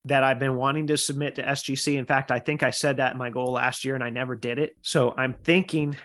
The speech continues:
S G C is on site at one of these big shows that I wanna go to. I take those raw cards to S G C on site at the big show and hopefully merge some of those,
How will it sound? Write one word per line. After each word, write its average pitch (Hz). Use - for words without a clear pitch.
S 156
G 175
C 165
is 131
on 151
site 165
at 156
one 147
of 143
these 131
big 139
shows 139
that 131
I 117
wanna 120
go 117
to. 113
I 127
take 156
those 131
raw 143
cards 143
to 170
S 151
G 147
C 147
on 139
site 135
at 135
the 135
big 127
show 123
and 117
hopefully 131
merge 120
some 127
of 120
those, 117